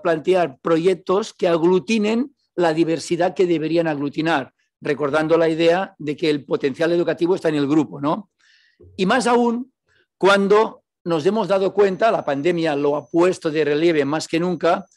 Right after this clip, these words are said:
que, eh, hay muchos jóvenes que la red social que tienen o es muy débil, o es fundamentalmente una red virtual, o es una red presencial,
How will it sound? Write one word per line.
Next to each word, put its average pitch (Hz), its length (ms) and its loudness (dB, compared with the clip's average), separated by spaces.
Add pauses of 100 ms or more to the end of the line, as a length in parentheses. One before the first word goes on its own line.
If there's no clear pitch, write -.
(580)
que, 185 420 2
eh, 156 400 0 (140)
hay 190 160 0
muchos 190 720 -4
jóvenes 202 640 -2 (260)
que 185 140 2
la 165 160 2
red 185 320 0 (480)
social 180 680 -2 (120)
que 170 160 0
tienen 233 500 0 (440)
o 180 200 4
es 240 160 0
muy 214 380 -2
débil, 214 520 0 (920)
o 180 200 6
es 254 140 2
fundamentalmente 202 1000 0
una 190 260 2
red 170 260 -2
virtual, 180 720 0 (1200)
o 185 180 6
es 208 120 4
una 226 240 2
red 190 340 0 (340)
presencial, 202 800 -2